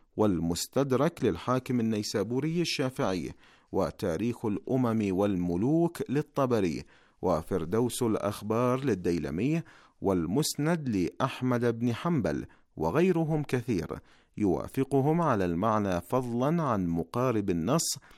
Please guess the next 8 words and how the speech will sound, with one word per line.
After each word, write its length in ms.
الحسكاني 880
الحنفي، 640
حيث 340
يروي 500
في 200
كتابه 880
شواهد 600
التنزيل 720